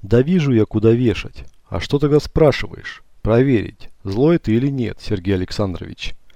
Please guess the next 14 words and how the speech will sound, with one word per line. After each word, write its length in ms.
Как 240
видишь, 280
добрый». 500
«Это 280
еще 220
надо 240
подтвердить», 600
сказала 360
Катя. 420
«Если 240
надо, 320
подтвердим», 600
отпарировал 600
я. 360